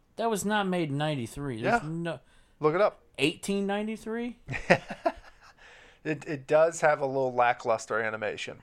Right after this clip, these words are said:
Speaker 2: I will agree with you. Haven't watched it recently, but it's probably, probably not one of the most popular Disney movies for good reasons.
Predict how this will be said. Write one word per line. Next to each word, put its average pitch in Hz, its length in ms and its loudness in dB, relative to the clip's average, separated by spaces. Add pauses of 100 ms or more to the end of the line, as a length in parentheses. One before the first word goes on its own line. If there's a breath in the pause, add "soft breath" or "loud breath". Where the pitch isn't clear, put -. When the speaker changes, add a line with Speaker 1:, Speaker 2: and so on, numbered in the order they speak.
(160)
Speaker 2:
I 120 60 -6
will 117 220 0
agree 117 240 -2
with 110 120 -16
you. 98 100 -12
Haven't 156 280 0
watched 139 260 0
it 123 60 -6
recently, 107 540 -6
but 107 240 2
it's - 160 -14
probably, 120 560 0 (360 soft breath)
probably 135 280 2
not 120 400 0
one 120 180 -4
of 110 160 -4
the 110 60 -8
most 110 320 -2
popular 107 500 0
Disney 104 340 -8
movies 104 300 -8
for - 160 -12
good 107 180 -4
reasons. 104 480 -10